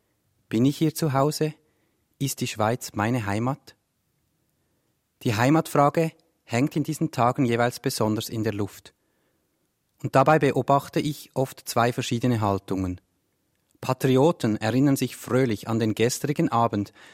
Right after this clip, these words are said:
Der Vater begutachtet bedächtig den schwarzen Fleck, den der Vulkan auf dem grünen Rasen hinterlassen hat,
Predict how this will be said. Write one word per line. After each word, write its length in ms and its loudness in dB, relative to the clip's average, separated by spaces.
Der 100 0
Vater 460 2
begutachtet 840 -4
bedächtig 680 -6
den 160 -2
schwarzen 480 0
Fleck, 420 -2
den 100 0
der 140 2
Vulkan 520 4
auf 160 -4
dem 160 2
grünen 360 2
Rasen 320 4
hinterlassen 640 0
hat, 340 -2